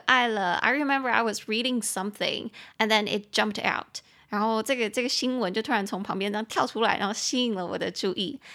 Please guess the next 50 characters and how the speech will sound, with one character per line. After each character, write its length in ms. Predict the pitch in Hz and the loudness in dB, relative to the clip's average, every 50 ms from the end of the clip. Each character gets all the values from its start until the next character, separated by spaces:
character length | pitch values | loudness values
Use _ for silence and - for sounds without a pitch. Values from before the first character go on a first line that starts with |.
| - - - | -18 -4 2
它 120 | - 359 | 4 4
的 80 | 349 320 | 4 4
标 280 | 302 269 269 277 269 | 4 6 4 4 4
题 220 | 269 - - 202 208 | 2 -2 -8 -8 -6
是 160 | - 220 202 | -6 -6 -6
说 340 | - - 214 208 - - - - - - - - | -4 -2 0 2 2 0 0 -4 -18 -20 -10 -2
“One 260 | - 262 277 320 330 | 2 4 4 4 2
hundred 460 | 330 - 311 285 262 - 277 262 247 226 | 0 0 0 0 0 0 -2 -2 -2 -2
year 260 | 208 214 214 220 - - | -2 -2 -2 -2 -2 -2
olds”， 500 | - 190 185 - - - - - - - - | -2 -2 -2 -2 -6 -10 -8 -8 -8 -6 -4
有 120 | - 220 226 | 0 0 0
一 80 | 254 | 2
些 280 | 277 262 - 262 254 254 | 0 0 2 2 2 0
百 280 | 254 - - - - | 0 -2 -4 -4 -4
岁 300 | 226 - - 349 320 294 | -6 -6 -2 0 0 0
人 340 | 240 208 196 190 226 240 226 247 | 0 0 -2 -2 -2 -4 -4 0
瑞 340 | 311 320 254 175 170 - _ - | 2 2 2 2 -2 -6 _ -2
们， 280 | 208 208 185 - - - - - - - 269 - - 262 | 0 0 0 -2 -4 -10 -8 -2 4 4 6 6 6 4
<laughs> 440 | 240 - - - - - - - - | 2 2 -4 -8 -8 -8 -10 -6 2
they， 220 | 202 233 233 - - | 4 6 6 6 4
呃， 240 | - 233 220 202 | 2 2 2 4
share 480 | 220 - - - 254 247 269 302 311 302 | 4 2 2 4 4 4 4 4 2 2
their 220 | - 247 240 233 | 2 2 2 2
simple 420 | 226 - - 202 202 196 - 196 190 | 2 0 -2 -2 -2 -2 -4 -4 -4
tips， 460 | - - - - - - - - - - - - - - | -4 -6 -6 -6 -6 -6 -8 -10 -10 -10 -12 -16 -8 -2
他 100 | - 285 | 0 0
们 80 | 269 | 2
就 140 | 247 269 247 | 2 0 0
分 280 | - - 311 311 320 330 | 0 2 2 2 2 2
享 240 | - 302 - - 226 | 2 2 0 0 0
他 80 | 233 | -2
们 160 | 220 220 202 202 - | -2 -4 -4 -6 -4
简 320 | - 208 202 185 185 190 | -2 0 0 0 -2 -4
单 240 | 233 254 262 262 277 | -2 0 0 0 0
的 80 | - | -2
一 80 | - 240 | -4 -4
些 180 | - - 226 220 | -4 -2 -2 -2
小 240 | - - - - | -2 -2 -4 -4
诀 220 | - - - 185 202 | -4 -4 -4 -4 -4
窍、 300 | - - 320 269 - - - | 0 2 2 2 2 0 -4
一 80 | - 240 | -6 -2
些 120 | 240 226 | -2 0
小 160 | 226 - - | 0 0 -2
撇 160 | - - 330 | -2 -2 -2
步， 320 | 339 - 240 240 247 285 - - - - - - _ - | 0 2 2 2 2 0 -4 -12 -18 -16 -16 -18 _ 0
for 300 | - 226 214 214 214 - - | 4 4 4 4 4 0 -4
a 100 | - 208 | -4 -4
long 360 | 196 190 196 226 262 294 302 | -2 0 2 2 2 2 2
happy 340 | 320 - 262 - - - - | 0 -2 -4 -4 -4 -4 -6
life， 360 | - - - - - - - | -2 0 0 0 -2 -4 -10